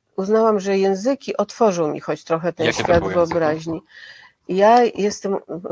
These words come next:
Speaker 1: <laughs> to był akurat angielski. A dlaczego? Ponieważ ja się w szkole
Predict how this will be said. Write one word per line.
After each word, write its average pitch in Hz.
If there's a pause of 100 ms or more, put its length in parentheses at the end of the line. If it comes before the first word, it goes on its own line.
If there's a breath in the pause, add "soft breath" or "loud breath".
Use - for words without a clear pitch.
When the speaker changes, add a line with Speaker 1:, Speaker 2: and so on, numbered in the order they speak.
(120)
Speaker 1:
<laughs> -
to 202
był 220
akurat 214
angielski. 165
A 175
dlaczego? 175
Ponieważ 175
ja 190
się 196
w -
szkole 180